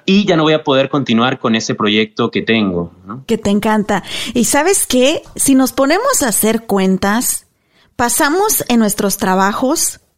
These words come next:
Speaker 2: muchísimo más tiempo de lo que pasamos en nuestro hogar con nuestra familia.
Speaker 1: Sí, no hay nada como la libertad. <laughs> No,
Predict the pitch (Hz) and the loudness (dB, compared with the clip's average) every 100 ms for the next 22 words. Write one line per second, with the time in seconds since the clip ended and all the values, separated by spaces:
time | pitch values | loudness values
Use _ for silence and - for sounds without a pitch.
0 | - 240 294 - 254 262 214 240 302 - | 0 2 4 2 2 2 2 2 0 0
1 | 294 302 311 330 247 196 196 185 208 214 | 0 2 2 2 0 0 -4 -2 0 0
2 | 254 240 180 - 180 190 214 - 233 214 | 2 0 0 -2 -2 0 -2 -2 0 2
3 | 220 226 220 208 196 202 220 196 208 - | 2 0 -2 -2 2 2 2 0 -2 -10
4 | _ _ - - 113 123 147 156 143 - | _ _ -4 0 2 2 2 2 0 -2
5 | 123 131 135 143 147 127 110 98 95 95 | 0 2 2 2 2 2 2 2 -2 -2
6 | 101 98 - - - - 113 | -4 -4 -6 -6 -6 -2 0